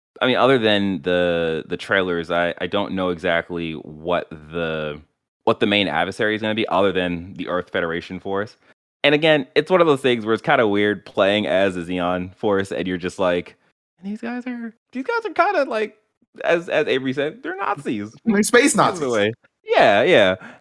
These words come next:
Speaker 1: But it, it, it, it, it sort of feels like they're kind of pushing the message to,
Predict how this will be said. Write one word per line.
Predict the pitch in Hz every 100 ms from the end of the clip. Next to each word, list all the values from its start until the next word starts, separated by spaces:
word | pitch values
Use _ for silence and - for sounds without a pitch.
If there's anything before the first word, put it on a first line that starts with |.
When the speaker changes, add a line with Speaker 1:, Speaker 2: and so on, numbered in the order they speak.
| -
Speaker 1:
But | 135 151
it, | 151 190
it, | 180
it, | 151 131
it, | 160 - _ _ _
it | 151 147
sort | - 214 226
of | 240
feels | - 160 180
like | 151 135 127
they're | 120
kind | 156 139
of | 131 -
pushing | - 139 - 143 135 123 -
the | 107
message | 104 101 113 120 101
to, | - 113 107 101 95